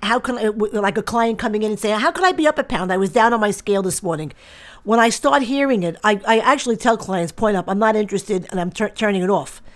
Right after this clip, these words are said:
Uh, it's not relevant to me. It matters to me zilch. It's not comparable, uh, to the honest, accurate records that I'm keeping at the office on the same scale on a weekly basis. Yes, of course, at some point,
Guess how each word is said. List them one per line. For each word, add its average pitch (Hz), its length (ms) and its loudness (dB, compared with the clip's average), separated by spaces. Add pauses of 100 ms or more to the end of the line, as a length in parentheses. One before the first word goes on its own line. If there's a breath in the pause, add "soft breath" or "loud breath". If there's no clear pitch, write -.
(340 soft breath)
Uh, 180 400 0 (160)
it's 220 260 -2
not 247 380 4
relevant 202 460 2
to 180 80 -4
me. 147 260 -6 (160)
It - 160 -10
matters 220 360 2
to - 120 -8
me 208 260 -2 (180)
zilch. 165 680 -2 (600 soft breath)
It's 190 200 -4
not 240 280 2
comparable, 185 800 -2 (300 loud breath)
uh, 185 120 0
to 208 140 0
the 202 200 -2
honest, 233 460 2
accurate 208 460 0
records 196 420 -2
that 185 180 -6
I'm 202 260 0
keeping 202 420 -4
at 185 100 -4
the 185 140 0
office 180 360 -2
on 156 140 -4
the 147 80 -6
same 226 380 -2
scale 190 560 -2 (340 loud breath)
on 196 160 0
a 160 140 -4
weekly 214 560 -2
basis. 185 720 -2 (480 loud breath)
Yes, 247 240 2
of 220 120 -2
course, 220 480 2
at 196 140 -4
some 233 240 0
point, 185 440 -4